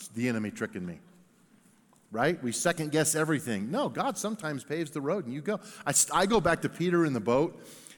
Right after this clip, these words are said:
with the storm, and Jesus comes walking to him on the water. Remember that story? And all the disciples are freaking out, and they look up, they think it's a ghost, and, and they realize, "That's Jesus." And I think Peter, just in this, "Ooh," kind of moment, says,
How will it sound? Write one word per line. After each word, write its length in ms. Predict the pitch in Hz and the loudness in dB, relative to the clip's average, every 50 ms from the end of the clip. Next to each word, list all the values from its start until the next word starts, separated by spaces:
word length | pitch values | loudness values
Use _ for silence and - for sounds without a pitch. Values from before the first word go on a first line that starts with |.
| _ - | _ -16
with 300 | 127 127 135 147 156 151 | -10 0 2 2 2 2
the 100 | 139 135 | 0 0
storm, 640 | - - - - 143 135 139 151 165 170 170 165 - - - - - | 2 2 2 4 4 4 6 6 6 4 2 2 -2 -8 -16 -16 -6
and 180 | - 135 135 127 | -2 -2 -2 0
Jesus 340 | 107 135 147 151 170 165 - | -2 -2 0 0 0 0 2
comes 200 | - 165 - 135 | 2 0 2 2
walking 400 | 131 135 139 143 - - 165 139 | 2 2 2 2 0 -2 -6 -4
to 140 | 127 147 156 | 0 0 2
him 80 | 147 | 2
on 120 | 143 143 143 | 2 2 0
the 60 | 127 | 0
water. 360 | 113 117 117 117 127 139 175 | 0 0 2 2 2 4 2
Remember 260 | 180 143 156 214 302 | 2 4 4 4 4
that 140 | 294 226 - | 4 2 2
story? 260 | - - 180 190 196 | 0 0 2 4 4
And 60 | 175 160 | 4 4
all 80 | 165 | 2
the 80 | 170 180 | 2 0
disciples 480 | 147 151 147 - 151 156 160 170 139 127 | 0 -2 0 0 0 0 0 -2 -4 -6
are 60 | 107 | -6
freaking 360 | - - 156 175 - 156 139 | -6 -6 -6 -6 -4 -2 -2
out, 100 | 147 175 | 0 0
and 80 | 151 123 | 0 0
they 60 | 107 | 0
look 220 | 120 170 185 180 | 0 0 -2 -2
up, 80 | 175 147 | -2 -2
they 80 | 117 | -2
think 160 | 107 156 160 147 | -4 -4 -6 -8
it's 100 | - - | -8 -10
a 60 | 92 | -8
ghost, 380 | 98 98 156 165 170 165 - | -2 0 2 2 2 0 -4
and, 80 | 107 - - - - - - - - | -8 -14 -14 -18 -20 -20 -20 -14 -8
and 140 | 123 123 139 | -2 2 4
they 80 | 143 135 | 4 6
realize, 400 | 131 165 196 196 185 151 143 - | 6 6 6 6 6 4 4 2
"That's 220 | 269 262 214 196 | 0 0 0 2
Jesus." 580 | - 294 311 294 269 269 277 202 - - - - - - - - - - - - - | 4 4 4 6 6 6 4 2 0 -2 -8 -14 -18 -20 -20 -20 -20 -20 -20 -6 0
And 100 | 160 175 | 2 4
I 80 | 202 214 | 4 4
think 300 | - 285 269 220 - - | 6 6 4 4 4 4
Peter, 300 | 233 277 269 240 220 175 | 4 6 6 6 6 4
just 280 | 139 185 208 - - | 4 2 2 2 2
in 80 | 202 190 | 2 4
this, 240 | 180 165 - - - - | 4 4 4 2 2 6
"Ooh," 520 | 262 214 208 202 190 185 180 175 170 165 151 | 10 10 12 12 12 10 10 8 8 6 4
kind 200 | - 160 160 156 | 4 4 4 4
of 60 | 147 | 4
moment, 280 | 160 170 165 156 139 - | 4 4 4 4 2 4
says, 300 | - 160 147 135 - | 4 6 6 4 4